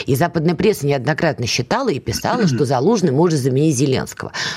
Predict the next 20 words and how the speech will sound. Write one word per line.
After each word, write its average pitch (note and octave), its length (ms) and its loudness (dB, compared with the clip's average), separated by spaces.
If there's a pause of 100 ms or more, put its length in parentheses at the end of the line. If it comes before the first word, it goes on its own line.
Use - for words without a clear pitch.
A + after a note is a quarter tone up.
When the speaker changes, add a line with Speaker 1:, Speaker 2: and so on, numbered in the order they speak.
Speaker 1:
Но, - 100 2
правда, B2 300 -2
почему A#3 320 0
бы G3 100 4
Зеленскому C#3 520 0
его F3 120 4
просто D#3+ 360 0
уже C#3+ 180 2
не D#3 100 4
уволить, E3+ 420 2
показать D3+ 420 -2
окончательно D#3 500 0
зубы A2+ 340 0
американцам, C#3 640 0 (240)
сказать: E3+ 460 -2 (180)
«Шиш - 360 2
вам, C4+ 300 0 (280)
а F3 120 -2
не A3+ 120 2
Залужный»? E3 680 -2